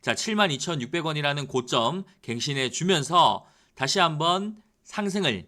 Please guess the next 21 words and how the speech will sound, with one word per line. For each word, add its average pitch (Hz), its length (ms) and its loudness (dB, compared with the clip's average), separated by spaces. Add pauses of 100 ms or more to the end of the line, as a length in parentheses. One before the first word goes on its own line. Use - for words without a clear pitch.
이어나가는 123 560 2
모습 107 540 -2 (120)
말씀을 139 380 -2
드렸었고 151 680 -2 (120)
육만 160 280 -2
오천 123 280 -4
원과 156 420 2
육만 156 300 0
원 151 160 -2
선의 147 580 -4
지지가 165 540 0
어떻게 127 280 -4
나오느냐에 120 520 0
따라서 160 640 2 (380)
긴밀한 170 560 4
대응이 127 280 -2
필요한 151 320 -2
구간이라고 117 880 -2
분명하게 131 380 0
말씀을 104 320 -4
드렸습니다. 135 680 0